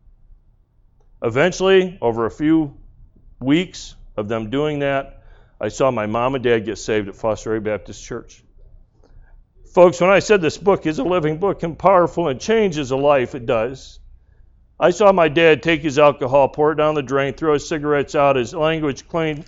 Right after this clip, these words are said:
ch-, clean, uh, cleaned up, and I saw him change from a drunk to a deacon at Foster Ray Baptist Church over time. He's not perfect,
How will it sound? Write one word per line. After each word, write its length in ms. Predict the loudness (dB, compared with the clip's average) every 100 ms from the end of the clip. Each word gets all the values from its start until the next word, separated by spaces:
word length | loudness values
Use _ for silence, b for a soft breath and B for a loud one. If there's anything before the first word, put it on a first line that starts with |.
| -16
ch-, 180 | -18 -14
clean, 260 | -6 -6 -4
uh, 140 | -6
cleaned 340 | -4 -2 2 4
up, 260 | 4 2 b b b
and 80 | -4
I 60 | -2
saw 240 | 0 0
him 140 | 0 -6
change 300 | -2 -2 -2
from 140 | -6
a 60 | -4
drunk 360 | 0 -2 -2
to 120 | -2 -2
a 40 |
deacon 380 | 0 -2 -2 -8
at 100 | -4
Foster 320 | -2 0 0
Ray 120 | -2
Baptist 420 | 0 -2 -2 -12
Church 260 | -10 -10 -8
over 180 | -8 -8
time. 280 | -10 -14 -14 _ _ _ _ _ -20 _ _ _ -10
He's 180 | -6 0
not 220 | 0 4
perfect, 500 | 4 4 0 -8 -10